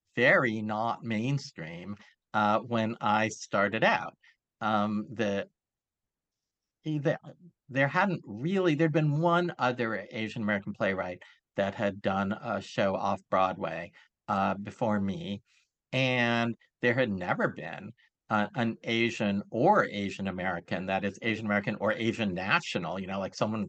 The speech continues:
who originally is from there, um, playwright on Broadway, uh, before M Butterfly. So, um, it's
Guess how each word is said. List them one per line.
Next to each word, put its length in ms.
who 160
originally 420
is 100
from 320
there, 300
um, 340
playwright 560
on 240
Broadway, 640
uh, 320
before 400
M 180
Butterfly. 520
So, 580
um, 320
it's 260